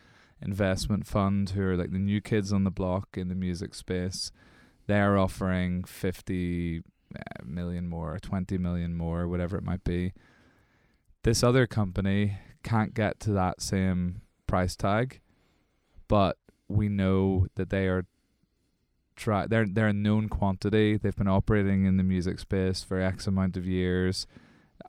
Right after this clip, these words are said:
We, maybe we've been working with them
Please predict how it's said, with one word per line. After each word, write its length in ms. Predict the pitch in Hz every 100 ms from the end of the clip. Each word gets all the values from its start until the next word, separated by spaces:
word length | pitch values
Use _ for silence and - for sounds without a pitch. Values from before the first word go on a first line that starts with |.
| -
We, 320 | 101 104 98
maybe 420 | 85 107 113 113
we've 200 | 104 104
been 260 | - 95 90
working 420 | 101 123 120 107
with 220 | 98 95
them 480 | 101 92 92 92 101